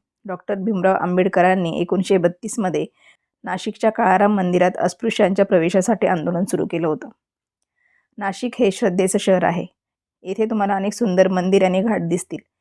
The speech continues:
विविध सण मोठ्या उत्साहात साजरे केले जातात. नाशिकमधील कुंभमेळा,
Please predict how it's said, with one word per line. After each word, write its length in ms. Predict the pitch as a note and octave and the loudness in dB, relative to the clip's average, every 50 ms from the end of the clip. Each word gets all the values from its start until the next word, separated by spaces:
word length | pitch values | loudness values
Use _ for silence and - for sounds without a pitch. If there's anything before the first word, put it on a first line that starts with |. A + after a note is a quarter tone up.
| _ _ _ _ _ _ - | _ _ _ _ _ _ -10
विविध 220 | F#3+ F#3+ G#3+ G#3 | -6 -4 -4 -4
सण 260 | - - - A3 G#3 | -4 -2 -2 0 0
मोठ्या 300 | G#3+ G3 F#3+ F#3 A3+ G3 | 0 0 0 0 0 0
उत्साहात 380 | - F3 G3 - - G3+ A3 G#3 | 0 -2 -4 -2 0 0 0 2
साजरे 360 | - - - F3 F3 F3 E3 | 2 2 2 2 0 0 -2
केले 240 | - - E3 E3 D#3 | -4 -2 -2 0 0
जातात. 260 | E3+ D#3+ - F3+ F#3 - _ _ _ _ _ _ _ _ _ _ _ _ _ _ _ _ _ _ _ _ _ _ - | 0 -2 -2 -6 -10 -12 _ _ _ _ _ _ _ _ _ _ _ _ _ _ _ _ _ _ _ _ _ _ -8
नाशिकमधील 640 | A3 G3+ G3 - - C4 A#3+ - A#3 A3 G#3+ A3 | -6 -6 -6 -4 -6 -4 -2 0 2 2 2 2
कुंभमेळा, 640 | A3 - A3 G#3 G#3 A3 G#3+ G#3 G3 F3+ F#3+ - | 2 0 2 2 4 6 6 4 4 4 2 2